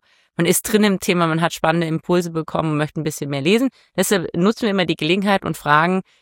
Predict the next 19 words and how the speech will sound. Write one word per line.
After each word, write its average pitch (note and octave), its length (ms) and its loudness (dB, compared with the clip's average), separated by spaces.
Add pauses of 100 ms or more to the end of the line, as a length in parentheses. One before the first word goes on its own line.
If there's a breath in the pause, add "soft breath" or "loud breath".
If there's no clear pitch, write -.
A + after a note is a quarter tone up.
(120)
gibt - 220 0
es G3+ 140 0
etwas, - 380 -2
was E3 140 0
du - 120 -6
unseren C#3+ 240 -2
Hörerinnen D3 320 0
und C#3 120 -10
Hörern C3+ 220 -4
empfiehlst, A#3+ 640 0
wo F3 80 -2
man D#3 160 0
noch C#3 140 -8
mal C#3 200 -8
reinlesen F#3 760 0
kann D#3 240 -4
oder - 240 -8
reinhören E3+ 560 2
kann, E3 260 -4